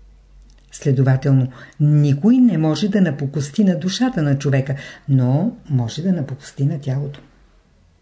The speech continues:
Тази пакост се предизвиква от влиянието, което хората си оказват един на друг,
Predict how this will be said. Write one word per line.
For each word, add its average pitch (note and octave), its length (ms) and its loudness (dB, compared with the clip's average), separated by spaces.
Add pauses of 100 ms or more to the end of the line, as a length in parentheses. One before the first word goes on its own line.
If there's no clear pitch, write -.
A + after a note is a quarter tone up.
(880)
Тази D3 260 0
пакост - 380 -2
се B3 120 0
предизвиква D3+ 680 0
от C3+ 200 2
влиянието, B2+ 800 2
което D#3 280 -2
хората D3+ 420 -2
си C#3 140 -4
оказват C#3 640 -2
един C3+ 320 2
на F#3+ 180 4
друг, D#3 380 -4